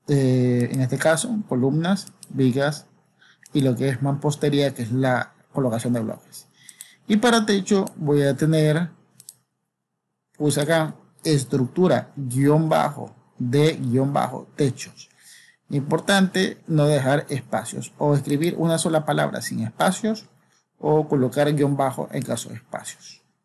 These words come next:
Bueno, como ven, eh, fundaciones está relacionado con este de acá,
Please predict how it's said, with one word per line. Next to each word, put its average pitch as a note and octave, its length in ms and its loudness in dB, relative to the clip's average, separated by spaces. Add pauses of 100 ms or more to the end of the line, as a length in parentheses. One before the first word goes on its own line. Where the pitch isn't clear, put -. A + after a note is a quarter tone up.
(520)
Bueno, A2 260 -8 (1200)
como G#3+ 260 4
ven, F3+ 320 4 (1040)
eh, C3+ 760 2
fundaciones E3+ 720 0 (440)
está - 160 -2
relacionado B2+ 800 -2
con B2 180 0
este A#2 260 -4
de C#3 60 0
acá, - 320 -4